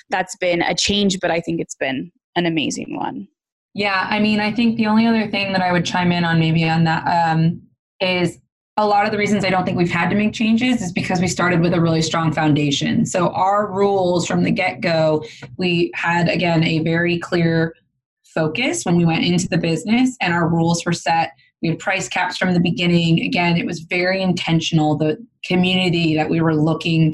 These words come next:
Speaker 2: to have and foster. It was very much centered around sort of this positivity concept. And so, again, we sort of lent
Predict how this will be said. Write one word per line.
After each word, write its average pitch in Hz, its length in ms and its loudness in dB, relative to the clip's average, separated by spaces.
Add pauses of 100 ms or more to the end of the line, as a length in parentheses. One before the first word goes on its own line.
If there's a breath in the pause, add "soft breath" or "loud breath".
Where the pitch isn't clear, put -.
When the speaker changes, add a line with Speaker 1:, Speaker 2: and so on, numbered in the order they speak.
Speaker 2:
to 147 360 0 (480 soft breath)
have 165 480 0
and 156 220 2
foster. 156 640 -2
It - 120 -6
was 160 260 0
very 170 320 0
much 165 320 0
centered 156 320 2
around 139 540 2 (320 soft breath)
sort 160 260 -2
of 151 180 0
this 151 300 -6 (460)
positivity 160 880 0
concept. 151 800 -2 (100)
And 156 320 2
so, 156 260 0
again, 156 440 2
we 156 80 2
sort 175 200 0
of 151 80 0
lent 160 380 0